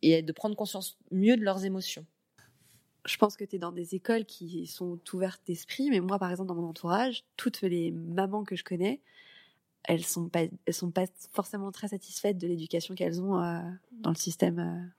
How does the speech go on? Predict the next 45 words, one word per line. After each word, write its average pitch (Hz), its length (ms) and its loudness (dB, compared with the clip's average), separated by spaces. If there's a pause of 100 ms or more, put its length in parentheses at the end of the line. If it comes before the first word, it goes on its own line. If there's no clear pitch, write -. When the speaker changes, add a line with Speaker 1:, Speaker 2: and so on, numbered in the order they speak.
(460)
Speaker 2:
éducatif. 180 720 2 (580)
Et 180 100 4
je 165 120 -2
me 170 140 -2
dis, 180 180 0
il 196 460 4
y 170 60 0
a 170 60 2
encore 185 240 0
du 175 140 -4
chemin, 285 420 2 (180)
euh, 180 340 0
au 185 40 -2
niveau 180 320 -2
des, 180 300 0
euh, 170 280 -4 (800)
des, 180 420 2
des 175 140 2
profs 190 640 -2
et 196 60 -4
des 175 100 -6
maîtresses 180 580 0
et 180 40 0
tout 180 120 -4
pour 185 100 2
leur 170 120 0
faire - 160 -6
comprendre 190 380 -2
l'importance 175 380 0
du 170 60 -10
yoga. 175 340 0
Tu - 100 -6
trouves - 180 0
qu'elles 202 140 4
sont 190 300 -2 (220)
assez 208 240 4
ouvertes 208 240 0
d'esprit 196 320 -10
pour, 226 280 -2
euh, 202 240 -6
mettre 208 200 -4
ça 208 100 -2
en 202 60 -2
place ? 254 380 -2
Speaker 1:
Ouais. - 340 -18